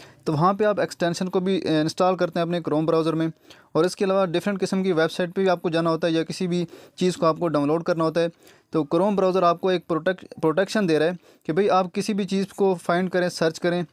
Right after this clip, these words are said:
किसी भी वेबसाइट का विजिट करें या कोई भी एक्सटेंशन लगाएं या कुछ भी डाउनलोड करें, तो आपको वहाँ पे किसी भी किस्म का मसला नहीं आने, आने वाला।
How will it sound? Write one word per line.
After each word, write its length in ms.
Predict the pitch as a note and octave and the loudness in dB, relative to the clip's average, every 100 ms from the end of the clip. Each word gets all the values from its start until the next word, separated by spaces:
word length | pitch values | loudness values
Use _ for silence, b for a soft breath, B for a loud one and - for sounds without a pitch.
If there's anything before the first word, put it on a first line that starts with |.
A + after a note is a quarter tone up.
| _ - | _ -6
किसी 180 | F3 | -4
भी 120 | F3+ F3 | 0 2
वेबसाइट 380 | D#3 - F3 | 2 0 -4
का 100 | E3 | -2
विजिट 240 | E3 D#3+ D#3+ | -2 -2 0
करें 260 | E3 D#3+ D#3 b b b C#3+ | 0 0 -4 b b b 0
या 120 | D3+ | 0
कोई 260 | - F3+ | 2 0
भी 100 | F#3 | 2
एक्सटेंशन 460 | F#3 - E3 E3 F#3 | 0 -2 -4 -2 -2
लगाएं 320 | E3+ D#3+ E3 | 0 0 2
या 120 | D#3+ | 0
कुछ 280 | D#3 F3+ - | 0 -4 -4
भी 120 | F3+ | -2
डाउनलोड 380 | E3+ D3+ D3+ E3 | 0 0 0 0
करें, 300 | D#3+ D3+ E3+ - b b b b | 0 0 -2 -6 b b b b
तो 80 | F3+ | 2
आपको 300 | F3+ F#3+ G3 | 2 2 0
वहाँ 180 | E3+ F3 | 2 2
पे 140 | F#3+ | -2
किसी 500 | F3+ - - G3 A3 | -4 -14 -8 -4 -2
भी 120 | G3 | 0
किस्म 220 | F#3+ F#3+ | 0 0
का 100 | F#3 | 0
मसला 300 | F3+ E3+ F#3 | 0 0 0
नहीं 160 | E3 D#3+ | 0 2
आने, 240 | C3+ B2 | 0 0
आने 200 | B2 C#3+ | 0 0
वाला। 240 | C3 A#2 | 0 0